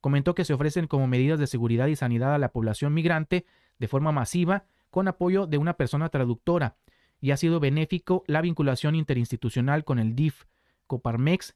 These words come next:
y acop y comercios restauranteros en la ciudad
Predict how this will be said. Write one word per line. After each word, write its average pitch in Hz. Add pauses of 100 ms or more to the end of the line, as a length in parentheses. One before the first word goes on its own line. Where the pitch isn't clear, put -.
(160)
y 143
acop 170 (300)
y 139
comercios 151
restauranteros 143
en 139
la 127
ciudad 139